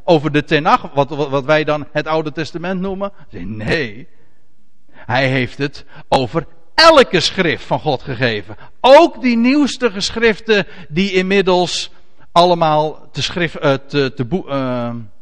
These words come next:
ook over de schriften die inmiddels, ehm, ja, z-, zojuist verschenen waren, die, eh, opgetekend waren.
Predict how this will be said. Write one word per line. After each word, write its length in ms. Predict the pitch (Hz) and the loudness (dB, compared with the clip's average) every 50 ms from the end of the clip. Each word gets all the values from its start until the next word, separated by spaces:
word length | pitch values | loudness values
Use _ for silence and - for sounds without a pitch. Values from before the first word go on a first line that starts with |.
| - - - - - - - - | -16 -16 -16 -16 -16 -16 -8 -4
ook 180 | 156 143 - | -4 -2 0
over 160 | 151 139 135 135 | -2 -2 -2 -4
de 60 | 123 | -8
schriften 340 | - - 151 - - 143 123 | -4 -4 -4 -4 -6 -6 -6
die 140 | 135 143 | -6 -4
inmiddels, 540 | 131 131 135 143 143 131 131 131 - - - - - - - - - - - | -4 -2 -2 -2 -2 -2 -2 -4 -6 -8 -12 -12 -14 -16 -16 -16 -14 -12 -8
ehm, 240 | 113 110 110 107 101 87 - - - - - - - - - - - - - - - - - - - - - - - - - | -6 -6 -6 -6 -8 -12 -14 -16 -16 -16 -16 -16 -16 -16 -16 -16 -16 -16 -16 -16 -16 -16 -16 -16 -16 -16 -16 -16 -16 -16 -8
ja, 320 | - 170 160 123 110 110 | -4 -2 -2 -2 -4 -6
z-, 140 | 101 - - | -10 -10 -10
zojuist 520 | 143 - 170 156 156 151 131 131 - - | -6 -2 0 2 2 2 2 2 -2 -6
verschenen 460 | - 160 139 - 147 135 147 170 170 | -8 -8 -6 -2 -2 -2 -2 0 2
waren, 200 | 160 156 151 135 | 2 2 2 0
die, 280 | 131 139 131 127 117 135 | -2 -2 -2 -4 -6 -8
eh, 140 | - 127 123 - | -10 -10 -6 -4
opgetekend 680 | - 165 - - 147 - - 135 123 113 98 117 110 95 | -2 -4 -2 -2 -4 -2 0 0 0 0 -2 -4 -6 -4
waren. 460 | 107 107 101 95 92 85 - - - | -4 -4 -2 -4 -6 -10 -12 -16 -16